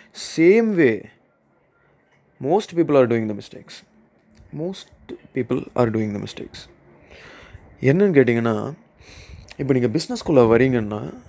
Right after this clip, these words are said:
there are two paths. அதாவது, two types of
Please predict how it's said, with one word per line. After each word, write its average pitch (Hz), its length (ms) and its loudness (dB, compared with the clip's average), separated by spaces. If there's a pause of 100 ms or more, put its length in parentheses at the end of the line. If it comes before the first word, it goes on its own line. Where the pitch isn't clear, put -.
(680)
there 135 120 4
are 139 160 4 (180)
two 214 260 0 (220)
paths. - 600 -8 (680)
அதாவது, 135 380 -2
two 240 240 0 (200)
types 208 220 4
of 147 100 2